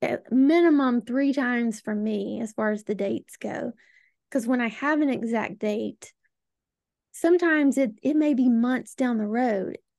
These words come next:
and you don't wanna go months without th-, having a connection with them, right? So, so I may just send an email that says,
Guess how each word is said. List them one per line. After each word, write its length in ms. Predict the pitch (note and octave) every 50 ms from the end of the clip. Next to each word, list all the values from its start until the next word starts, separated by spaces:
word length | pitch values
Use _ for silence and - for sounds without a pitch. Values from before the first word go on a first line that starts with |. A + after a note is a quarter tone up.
| _ -
and 180 | - C#4 C4+
you 60 | C#4+ E4+
don't 220 | F#4 F4 A#3 G#3+
wanna 200 | D4 D#4+ D#4 D4
go 280 | B3 A3+ C#4 C4+ C#4 C#4
months 440 | C4 B3+ B3 B3+ B3+ B3 - - -
without 360 | A3 A#3+ A#3 A3+ A3 A3 - _
th-, 120 | _ - - -
having 400 | G#3 - A#3+ A#3 A3 A3+ A3 G#3
a 80 | G#3
connection 840 | G#3+ - A#3 A#3 A3+ A3 G#3+ G#3+ - - - A3+ A3+ G3+ G3+ G#3+ G#3+ _ _ _ _ _ _ _ _ _ _ _
with 280 | - A3+ B3 A#3 - _
them, 260 | - G#3+ G#3 G#3 G#3
right? 360 | G#3 G#3+ G#3+ G#3+ A3 - - -
So, 420 | - - B3+ A#3 A3+ A3+ G#3+ G#3+ - _ _ _ _ _ _ _ _ _ _ _ _ _ _ _ _ B3 C4
so 120 | - C4+
I 120 | C4+ C#4 C#4
may 180 | C#4+ C#4 C4+
just 240 | G#3 A#3+ C4+ B3+ -
send 160 | - C4 B3+ A#3+
an 140 | A3 G#3+
email 320 | G3 A#3 B3 A#3+ A#3+ A#3+ A#3+
that 120 | A#3 A3+ -
says, 480 | - A#3 A3+ A3+ A3 A3+ G#3+ G#3+ -